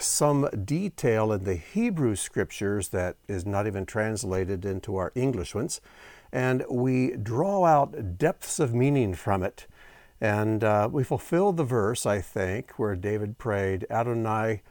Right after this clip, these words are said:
unveil my eyes that I may behold wonders from your Torah." And I think the thing that we have to look at today is truly a wonder from God's Torah. So to begin today, I want to start with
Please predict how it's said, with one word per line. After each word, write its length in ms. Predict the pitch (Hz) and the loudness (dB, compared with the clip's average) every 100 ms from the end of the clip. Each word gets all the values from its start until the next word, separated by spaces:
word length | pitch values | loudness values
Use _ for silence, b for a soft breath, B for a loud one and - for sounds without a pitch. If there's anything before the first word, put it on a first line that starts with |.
| b | b
unveil 500 | 104 95 85 131 160 | -4 -2 4 6 6
my 280 | 156 139 123 | 4 2 2
eyes 480 | 101 95 95 92 - | 2 2 0 -2 -4
that 120 | 87 | -2
I 220 | 92 95 | 0 -2
may 140 | 92 92 | -2 -4
behold 360 | 95 90 92 | -4 -2 -4
wonders 600 | 82 87 92 95 90 85 | -4 -4 -4 -4 -4 -6
from 120 | - | -6
your 120 | 87 82 | -6 -6
Torah." 320 | 82 65 - _ B B B - | -6 -8 -12 _ B B B -4
And 80 | 143 | -2
I 100 | 208 | 0
think 200 | 226 196 | 0 0
the 100 | 139 | -2
thing 400 | - 147 139 120 | 2 2 2 2
that 180 | 127 | 0
we 140 | - 104 | 0 0
have 160 | 117 | -2
to 80 | 101 | -2
look 220 | 110 110 | -4 -2
at 100 | 101 | -4
today 460 | - 87 107 92 90 | -6 -6 -4 -4 -4
is 120 | 90 | -6
truly 520 | - 156 151 131 90 B B B - | -6 -2 0 0 -4 B B B -6
a 80 | |
wonder 480 | 107 85 107 120 123 | -4 -2 -2 0 0
from 240 | - 92 82 | -2 -4 -4
God's 340 | 87 82 - | -6 -6 -8
Torah. 360 | - 85 - - _ _ _ _ - B B B - | -8 -8 -8 -16 _ _ _ _ -20 B B B 4
So 300 | 180 143 - | 6 6 4
to 80 | - | -2
begin 800 | 127 127 143 226 160 143 226 - | 2 4 4 4 4 0 -8 -10
today, 440 | - 120 98 95 - | -2 2 4 4 4
I 360 | 135 131 131 135 | 6 8 8 4
want 300 | 135 151 214 | 4 4 4
to 180 | 226 196 | 0 0
start 580 | - - 139 131 143 143 | 0 2 2 2 0 -2
with 400 | 139 135 131 | 2 2 0